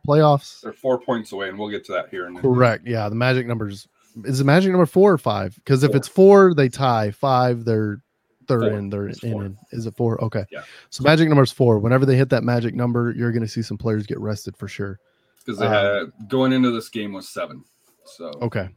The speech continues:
Speaker 1: Fair, fair. Um, I thought it was nine against El Paso. They got one, so there was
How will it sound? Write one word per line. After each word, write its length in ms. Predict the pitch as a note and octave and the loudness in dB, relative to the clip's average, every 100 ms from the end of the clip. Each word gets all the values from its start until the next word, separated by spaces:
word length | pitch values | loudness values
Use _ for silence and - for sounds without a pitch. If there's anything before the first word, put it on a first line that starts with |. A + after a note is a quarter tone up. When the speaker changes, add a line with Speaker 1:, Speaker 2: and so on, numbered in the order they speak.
| _ _ | _ _
Speaker 1:
Fair, 420 | _ A2 F#2+ D#3+ - | _ -6 -6 -8 -6
fair. 220 | A2 - _ _ | -6 -6 _ _
Um, 380 | B2 G#2 G2+ A2 _ _ _ _ _ _ _ _ _ _ _ _ _ _ _ - | -6 -4 -6 -12 _ _ _ _ _ _ _ _ _ _ _ _ _ _ _ -6
I 60 | C3 | 2
thought 160 | F3+ | 4
it 60 | G3 | 6
was 180 | D3 A#2+ | 4 2
nine 360 | A#2+ C3+ D3+ | 2 2 2
against 260 | C3+ B2+ - | 2 -2 -2
El 100 | G#2+ | -2
Paso. 480 | A#2+ A#2+ A#2 G#2 G2+ | 0 -2 -2 -4 -4
They 140 | G#2+ | -4
got 220 | A2 G2+ | -4 -4
one, 560 | A2 A#2+ B2+ G2+ G2 F#2+ | -4 0 2 0 -4 -6
so 160 | - | -4
there 120 | A2 G#2+ | -2 -2
was 160 | G2+ | -6